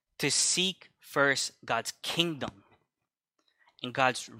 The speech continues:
righteousness. And all these things is gonna be added onto you. It's gonna be given to you. And, and, and take a second even to look at verse thirty-two. In verse thirty-two, how it says,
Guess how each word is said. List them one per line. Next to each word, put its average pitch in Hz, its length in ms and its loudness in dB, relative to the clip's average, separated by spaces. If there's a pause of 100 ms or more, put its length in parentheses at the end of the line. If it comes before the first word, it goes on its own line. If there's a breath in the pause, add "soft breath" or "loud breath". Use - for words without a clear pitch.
(120)
righteousness. 143 1000 -2 (680)
And 139 160 2 (160)
all 220 480 12
these 233 340 4
things 160 720 6 (760)
is 139 120 -6
gonna 151 180 0
be 151 200 4
added 147 340 10
onto 131 280 2
you. 117 100 -6
It's 113 120 -4
gonna 156 80 -10
be 170 100 0
given 151 500 4
to 143 120 -6
you. 113 320 -6 (1700)
And, 175 180 6
and, 185 220 4 (300)
and 170 180 0
take 247 180 6
a 277 60 10
second 233 400 8
even 214 240 4
to 196 120 2
look 202 180 8
at 180 100 10
verse 175 260 8
thirty-two. 180 680 4 (240 soft breath)
In 143 100 4
verse 180 240 8
thirty-two, 190 460 2
how 151 140 8
it 147 100 2
says, 156 480 6